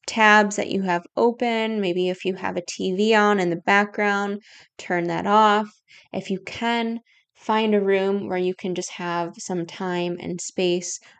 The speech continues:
for yourself. Uh, I would also invite you maybe to find a window where you can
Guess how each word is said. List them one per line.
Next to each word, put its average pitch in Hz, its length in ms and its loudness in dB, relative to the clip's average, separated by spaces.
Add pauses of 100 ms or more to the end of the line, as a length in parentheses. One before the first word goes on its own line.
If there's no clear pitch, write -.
for - 160 -10
yourself. 165 1080 -4 (560)
Uh, 175 340 -2
I 190 200 4
would 190 180 4
also 185 320 4
invite 185 400 2
you 190 220 -2
maybe 185 560 -2 (160)
to 175 500 0 (600)
find 214 260 2
a 190 40 4
window 185 520 0 (100)
where 202 140 0
you 185 200 0
can 180 380 -4